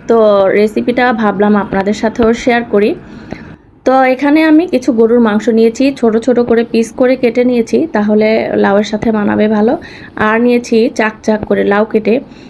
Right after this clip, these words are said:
আর গরুর মাংসটার সাথে একটু তৈলাক্ত, আহ, মাংস থাকলে একটু বেশি ঘ্রাণ করে, তরকারিটা খেতে বেশি ভালো লাগে। তো আমি প্রেশার কুকারে মাংসটাকে একটু তাড়াতাড়ি সিদ্ধ করে নিব।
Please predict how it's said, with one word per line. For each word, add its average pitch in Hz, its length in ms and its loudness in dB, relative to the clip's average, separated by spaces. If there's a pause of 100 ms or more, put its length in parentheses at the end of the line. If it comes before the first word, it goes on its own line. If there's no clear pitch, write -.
(140)
আর 208 160 -2
গরুর 233 220 2
মাংসটার 269 540 0
সাথে 247 340 -2
একটু 240 220 -4
তৈলাক্ত, 220 600 -2
আহ, 208 720 0
মাংস 202 440 0
থাকলে 202 360 -4
একটু 202 200 -4
বেশি 208 480 0
ঘ্রাণ 196 300 0
করে, 226 460 -2
তরকারিটা 202 440 -4
খেতে 214 300 -2
বেশি 202 260 0
ভালো 214 260 0
লাগে। 220 320 0 (680)
তো 269 60 0
আমি 254 180 0
প্রেশার 247 380 0
কুকারে 269 320 -2
মাংসটাকে 233 720 0
একটু 208 260 -4
তাড়াতাড়ি 208 400 0
সিদ্ধ 220 280 0
করে 220 200 0
নিব। 202 180 0